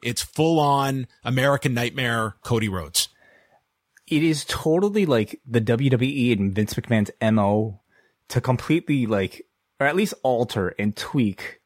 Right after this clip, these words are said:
Speaker 2: other people's creations that they didn't originate. You know, we think back to, like, diamond Dallas Page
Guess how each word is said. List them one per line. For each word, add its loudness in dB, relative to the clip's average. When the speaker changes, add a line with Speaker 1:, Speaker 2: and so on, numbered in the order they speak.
Speaker 2:
other 2
people's -2
creations 0
that -2
they 4
didn't 2
originate. -4
You -2
know, 2
we 2
think -2
back 0
to, 0
like, -2
diamond 2
Dallas 2
Page -8